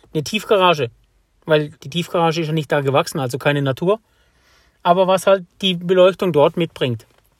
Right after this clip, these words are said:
Und da versuchen wir immer das Beste draus zu machen anhand unserer Möglichkeiten.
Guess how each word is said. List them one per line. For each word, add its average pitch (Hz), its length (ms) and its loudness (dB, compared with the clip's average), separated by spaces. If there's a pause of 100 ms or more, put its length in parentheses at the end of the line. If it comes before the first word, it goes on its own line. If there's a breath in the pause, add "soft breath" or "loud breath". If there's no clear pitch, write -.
(680)
Und 143 140 -4
da 147 100 4
versuchen 165 320 -2
wir 160 80 0
immer 170 140 -2
das 180 80 -12
Beste 156 280 -4
draus 160 240 -2
zu - 80 -8
machen 180 380 -4 (960)
anhand 160 380 -6
unserer 165 200 -4
Möglichkeiten. 151 680 -4